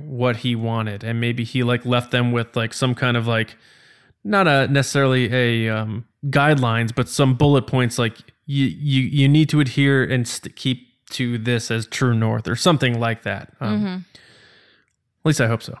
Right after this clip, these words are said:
Speaker 2: Yeah, that makes sense. Uh, next is Matthew Olson at M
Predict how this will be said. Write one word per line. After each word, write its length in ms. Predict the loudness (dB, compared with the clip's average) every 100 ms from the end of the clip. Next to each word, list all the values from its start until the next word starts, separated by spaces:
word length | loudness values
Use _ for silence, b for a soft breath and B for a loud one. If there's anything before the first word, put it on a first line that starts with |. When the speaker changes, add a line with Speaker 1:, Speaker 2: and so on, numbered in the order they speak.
| _ _ _ _ _
Speaker 2:
Yeah, 120 | -8
that 80 | -6
makes 160 | -8
sense. 300 | -6 -8 -8 _ _ B B B B B 0
Uh, 300 | 4 4 4
next 420 | 2 2 0 -4
is 440 | 0 4 4 2 -2 -2
Matthew 460 | 0 2 0 -2
Olson 480 | 0 -2 0 -2 -2 -6 _
at 300 | 0 0 0 -6 _
M 300 | 2 4 2